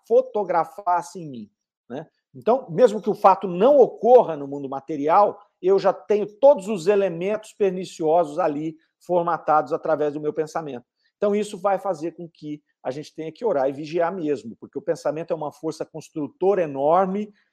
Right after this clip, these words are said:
e por isso que as pessoas falam, "Ah, não fica pensando muito não, que as coisas acontecem." É, quando você pensa, tem outra, outra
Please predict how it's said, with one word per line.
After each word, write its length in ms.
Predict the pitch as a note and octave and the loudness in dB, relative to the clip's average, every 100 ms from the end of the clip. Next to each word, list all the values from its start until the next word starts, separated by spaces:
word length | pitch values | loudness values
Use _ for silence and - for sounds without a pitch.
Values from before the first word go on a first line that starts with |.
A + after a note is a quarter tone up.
| _ | _
e 200 | F3 F#3 | -6 -6
por 180 | F#3 G#3 | -2 -2
isso 140 | A3 - | -2 -4
que 60 | |
as 60 | - | -4
pessoas 340 | G3+ G#3 F#3+ | -6 -6 -4
falam, 220 | F#3 F3 | -2 0
"Ah, 160 | G#3+ G#3 | 0 -2
não 80 | F3 | -4
fica 220 | G3 G#3 | -6 -4
pensando 340 | G#3 G#3 F#3+ | -6 -4 -6
muito 180 | F#3 E3+ | -6 -10
não, 120 | F3+ | -12
que 80 | F3+ | -10
as 100 | F3 | -8
coisas 200 | G3 E3 | -8 -4
acontecem." 680 | F3+ A3 G3 F3 C3+ - A2 _ _ | -6 -6 -4 -2 -2 -4 -20 _ _
É, 180 | D3+ D#3+ | -2 0
quando 240 | - D3+ C#3 | -2 -8 -6
você 320 | A3+ - C#3+ _ | -6 -6 -12 _
pensa, 480 | D#3 F#3 - G#2 - _ _ - | -4 -4 -8 -14 -16 _ _ -6
tem 120 | D3+ | 0
outra, 360 | E3+ F3+ E3+ E3+ _ | 0 0 -2 -4 _
outra 300 | D#3+ D#3+ | -8 -6